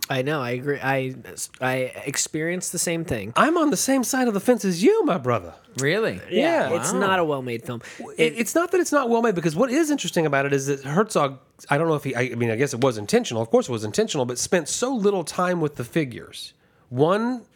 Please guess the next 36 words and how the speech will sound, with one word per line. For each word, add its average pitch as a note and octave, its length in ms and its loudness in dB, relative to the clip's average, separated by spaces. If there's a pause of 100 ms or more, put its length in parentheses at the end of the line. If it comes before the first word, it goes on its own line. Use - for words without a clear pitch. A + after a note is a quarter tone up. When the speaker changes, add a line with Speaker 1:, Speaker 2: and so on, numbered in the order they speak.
Speaker 2:
interview F3 480 0
each. - 640 -8
Speaker 3:
Uh-huh. A2+ 260 -8 (260)
Speaker 1:
I G3+ 120 -2
think G#3+ 200 -4
he F#3+ 100 0
was D3 200 -2
restricted B2 640 -6
in F#2 100 -12
that D2+ 200 -16
way. D#2 320 -16 (580)
I D3 140 -4
don't E3 80 0
Speaker 3:
Sure. C#3+ 80 0
Speaker 1:
think F#3+ 100 -4
that F3 140 0
was D3 160 -2
a B2 40 -8
choice B2 500 -4
Speaker 2:
Uh, - 40 -2
Speaker 1:
that A#2+ 100 -8
he B2 80 -6
Speaker 2:
could, F3+ 180 0
Speaker 1:
made. - 60 -14
Speaker 2:
could D#3+ 140 2
have A#2+ 140 -2
been, D3+ 300 0 (380)
but D3 300 0
it D3+ 180 -2
doesn't, G3+ 600 0
it D3 180 -4
gives F#3+ 340 0
you E3+ 160 0
very G3 280 2
little F#3 260 0
data B2 640 0